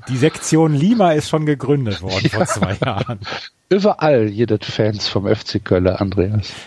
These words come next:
Speaker 1: Ja. Ähm, wie häufig war der Live-Ticker an, beziehungsweise wurde der Live-Ticker
Speaker 2: Gar nicht.
Speaker 1: aktualisiert?
Speaker 2: Gar
Speaker 1: Gar
Speaker 2: nicht,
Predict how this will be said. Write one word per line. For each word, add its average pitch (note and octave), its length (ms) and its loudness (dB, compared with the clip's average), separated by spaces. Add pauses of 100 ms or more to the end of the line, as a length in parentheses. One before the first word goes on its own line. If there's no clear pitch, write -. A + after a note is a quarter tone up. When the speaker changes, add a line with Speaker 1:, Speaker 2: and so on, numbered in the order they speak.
Speaker 1:
Ja. A#2 300 2 (360)
Ähm, A#2+ 480 0 (180)
wie C3 220 2
häufig E3+ 400 2 (120)
war C#3+ 160 4
der D3+ 120 4
Live-Ticker D#3+ 500 0
an, E3 140 -2
beziehungsweise C#3+ 640 -2
wurde C3+ 160 0
der B2+ 80 2
Live-Ticker A#2+ 320 2
Speaker 2:
Gar A2 140 0
nicht. - 100 0
Speaker 1:
aktualisiert? A#2 460 -4
Speaker 2:
Gar A2+ 140 2
Speaker 1:
Gar C3+ 60 0
Speaker 2:
nicht, F#3 80 0